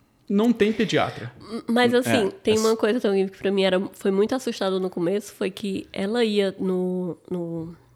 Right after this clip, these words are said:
Speaker 2: no obstetra, né? E, assim, a consulta não era como no Brasil, que o, o médico falta pra virar o menino de, de ponta cabeça, entendeu? Aqui não.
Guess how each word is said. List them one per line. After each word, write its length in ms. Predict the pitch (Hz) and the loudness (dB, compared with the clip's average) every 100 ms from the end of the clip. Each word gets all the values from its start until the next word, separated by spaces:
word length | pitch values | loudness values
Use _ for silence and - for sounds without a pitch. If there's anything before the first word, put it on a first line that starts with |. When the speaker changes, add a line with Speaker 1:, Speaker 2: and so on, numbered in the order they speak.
| _ _ | _ _
Speaker 2:
no 100 | 175 | -8
obstetra, 560 | 175 175 - 214 240 214 | -6 -6 -4 -2 0 0
né? 180 | 196 220 - - - - _ | 0 -2 -8 -20 -20 -20 _
E, 120 | 254 | 0
assim, 240 | 330 - 262 | 0 2 0
a 80 | |
consulta 640 | 262 277 285 - 262 294 262 | 2 0 0 0 -2 4 4
não 160 | 226 | 6
era 180 | 240 349 | 4 2
como 220 | 370 277 | 2 0
no 80 | 208 | 0
Brasil, 480 | 185 185 170 175 165 | 0 -4 -4 -6 -8
que 180 | - 202 | -4 -2
o, 340 | 214 226 214 | 0 0 -2
o 140 | 175 226 | -2 -4
médico 320 | 220 226 - | -6 -8 -10
falta 300 | 247 226 - | -6 -6 -4
pra 220 | 262 - | -4 -4
virar 280 | 233 269 247 | -4 0 2
o 40 | |
menino 360 | 277 277 254 262 | 2 2 2 0
de, 120 | 262 - - | -4 -8 -10
de 120 | 226 247 | -8 -4
ponta 260 | 269 262 | -2 -2
cabeça, 500 | 262 269 320 226 220 | -2 0 2 2 0
entendeu? 340 | 180 185 175 208 - - - | -4 -2 -4 -4 -8 -20 -8
Aqui 280 | - 254 339 | -4 -2 4
não. 360 | 392 349 330 | 6 6 4